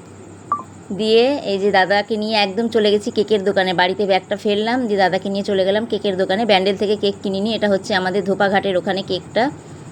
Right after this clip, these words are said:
দেখো কেক, অনেক রকমের কেক ছিল, কেকটা খুবই সুন্দর হয়েছে খেতে, ঠিক আছে? আমাদের গ্রুপের সবাই মিলে আর কি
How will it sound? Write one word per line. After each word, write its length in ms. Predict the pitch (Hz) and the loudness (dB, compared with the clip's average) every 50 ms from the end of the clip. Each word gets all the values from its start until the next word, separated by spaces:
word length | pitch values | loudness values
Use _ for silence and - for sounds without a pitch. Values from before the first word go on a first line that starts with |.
| - - - - - 202 | -16 -16 -16 -12 -4 0
দেখো 320 | 185 175 180 - 220 233 | 0 0 0 0 -2 -2
কেক, 260 | 220 - 196 208 - | 0 0 -2 -2 0
অনেক 220 | - 214 254 269 262 | 0 2 2 4 4
রকমের 340 | 269 247 254 254 254 262 247 | 2 4 4 2 0 0 2
কেক 240 | - 240 226 220 - - | 4 4 4 4 0 -2
ছিল, 240 | - 254 214 220 254 | 0 2 2 2 2
কেকটা 340 | 254 247 202 - - 233 226 | 2 0 -2 0 -2 -2 -2
খুবই 300 | 226 - 240 226 254 262 | 0 -2 -2 -2 -2 -2
সুন্দর 300 | - 254 240 233 240 247 | 0 0 2 4 4 4
হয়েছে 280 | 247 240 233 - 262 | 4 4 2 2 -2
খেতে, 380 | 247 - 247 214 - 247 294 320 - - - - - - - - - - - | 0 2 0 2 4 4 4 4 0 -6 -16 -18 -18 -18 -18 -18 -18 -10 -8
ঠিক 140 | - 262 285 | -4 0 0
আছে? 360 | 294 285 277 - 220 190 170 | 0 0 0 2 4 4 4
আমাদের 340 | 175 190 196 202 202 214 214 | 4 4 2 2 2 2 2
গ্রুপের 340 | 190 214 220 208 - 226 226 | 4 2 2 4 4 2 2
সবাই 320 | 226 247 220 202 208 208 | 4 2 4 4 4 4
মিলে 240 | 214 208 208 220 214 | 2 2 2 2 4
আর 120 | 208 202 196 | 2 2 0
কি 120 | - 208 | -2 -4